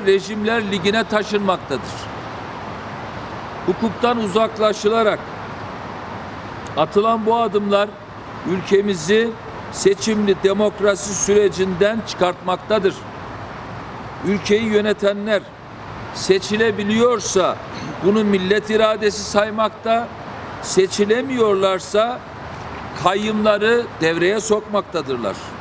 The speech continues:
Yaşananlar demokrasinin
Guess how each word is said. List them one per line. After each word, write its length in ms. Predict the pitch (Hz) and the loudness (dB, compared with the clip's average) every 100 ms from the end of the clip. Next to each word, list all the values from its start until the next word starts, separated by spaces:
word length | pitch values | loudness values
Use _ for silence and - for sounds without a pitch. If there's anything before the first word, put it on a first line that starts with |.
| - - - - - - - - - - - - - | -14 -14 -14 -14 -14 -14 -12 -14 -12 -12 -14 -14 -2
Yaşananlar 760 | 170 190 214 226 226 226 233 233 - - - - - - - | 0 2 2 2 0 0 0 0 -6 -16 -14 -14 -12 -10 0
demokrasinin 1000 | 180 214 220 208 220 220 214 220 233 240 | 2 2 0 2 0 0 -4 0 2 0